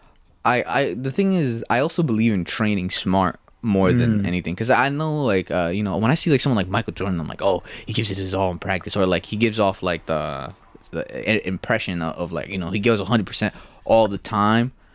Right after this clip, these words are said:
Speaker 1: I, I know it's not smart to go a hundred percent all the time, so it's like, I, I don't force myself to, like, just beat myself up and push myself to the absolute max
Speaker 2: Mm-hmm.
Speaker 1: when I, I know there's a smarter way to train.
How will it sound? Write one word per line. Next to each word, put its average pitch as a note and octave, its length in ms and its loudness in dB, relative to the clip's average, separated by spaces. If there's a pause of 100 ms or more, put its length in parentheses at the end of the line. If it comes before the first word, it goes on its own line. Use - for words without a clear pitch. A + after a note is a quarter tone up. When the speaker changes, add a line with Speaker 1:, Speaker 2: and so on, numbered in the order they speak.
(160)
Speaker 1:
I, A#2 180 -4
I B2+ 140 -2
know C3 180 0
it's A#2 120 -4
not A2 140 2
smart G#2+ 280 2
to A2 60 -4
go G2 120 0
a F2 40 -2
hundred F#2+ 180 -4
percent F#2+ 180 -6
all F2+ 100 -2
the - 60 -14
time, F#2+ 200 -2
so F#2+ 120 -2
it's F2+ 120 -2
like, F2 180 -2
I, G#2+ 320 0
I - 40 0
don't A#2+ 200 -4 (200)
force A2 260 2
myself A#2 440 2
to, F2 300 0 (440)
like, F#2 340 0 (420)
just G#2+ 240 0
beat B2 140 4
myself A2+ 360 0
up A2+ 180 2
and F2+ 120 -6
push A#2 200 0
myself G#2+ 320 0
to G#2+ 60 -8
the - 140 -4
absolute F#2+ 360 -4
max F#2+ 240 2
Speaker 2:
Mm-hmm. A2+ 100 0
Speaker 1:
when F2 100 2
I, D#2+ 100 -4
I F2 140 -6
know G2 140 2
there's G2+ 160 0
a - 40 -6
smarter G2 380 0
way F#2 140 2
to F2 80 2
train. F#2+ 400 -4